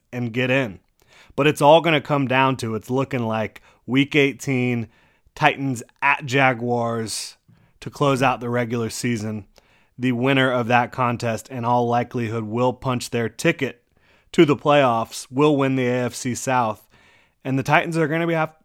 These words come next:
having to be doing it without their starting quarterback, Ryan Tannehill. They'll be doing it with Malik Willis, the rookie quarterback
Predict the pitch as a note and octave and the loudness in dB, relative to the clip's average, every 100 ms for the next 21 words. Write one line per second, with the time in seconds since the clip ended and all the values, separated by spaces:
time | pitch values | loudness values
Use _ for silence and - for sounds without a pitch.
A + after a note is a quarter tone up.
0 | _ C#3+ D3+ D#3+ D3+ D3+ C3+ C3 A2+ C3 | _ -4 -2 -2 -4 -2 -2 -4 -2 -2
1 | E3 C#3+ B2 A#2 A2+ - C3 D#3 D#3 A#2+ | 0 -2 -4 -8 -10 -6 2 4 4 0
2 | A#2 - - C3 B2 A#2 - E3+ D3+ A#2 | -8 -6 -2 0 -2 -6 -4 -2 0 0
3 | A2+ A#2 B2 B2+ A#2 C3 C3+ C3 A2+ A2 | -2 -4 -4 -4 -4 -4 -4 -4 -4 -6
4 | G#2+ G#2+ A2 A#2+ A#2+ A#2 A2+ G#2+ _ - | -6 -8 -6 -4 -4 -4 -8 -8 _ -20
5 | - - A#2+ C3 C3+ - B2+ C#3+ C3 A#2 | -14 -4 0 0 0 0 0 2 2 0
6 | A#2 A2+ B2 A#2+ G#2+ - A#2+ A#2 A2 A2+ | -4 -4 -4 -6 -12 -6 -4 -2 -2 -4
7 | A2 | -6